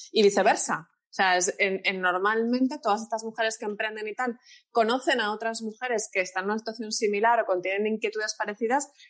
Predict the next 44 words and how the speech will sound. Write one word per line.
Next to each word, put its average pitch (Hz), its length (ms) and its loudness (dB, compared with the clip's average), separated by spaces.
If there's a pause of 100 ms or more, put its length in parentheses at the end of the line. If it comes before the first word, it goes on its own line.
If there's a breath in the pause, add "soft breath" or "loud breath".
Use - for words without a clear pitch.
pero 214 160 2
no 202 160 2
tienen 269 440 2
ni 180 140 2
idea 220 280 4 (400 soft breath)
de 254 180 4
que 220 120 2
existe 233 420 -2
una 220 140 2
aceleradora, 214 1040 4
de 202 100 0
que 196 160 2
lo, 190 120 -4 (140)
no 196 120 0
sé, 190 140 2 (200)
cuál 208 140 4
es 208 100 0
el 214 80 0
papel 202 240 4
de 202 80 0
un 202 60 0
inversor, 208 640 2 (340 loud breath)
cómo 214 200 6
funciona 208 300 2
una 208 160 4
ronda 208 280 4
de 202 60 -4
financiación. 202 920 0
O 208 60 -10
sea, 190 280 4
son 226 220 2
como 240 540 4 (380)
mundos 247 760 0
completamente 240 640 0
separados. 190 800 0
Y 190 60 -8
yo 196 80 0
creo 240 160 -2
que 254 60 -2
es 247 100 -6
porque 226 260 0
cada 214 320 6
uno 240 120 4
está 240 360 2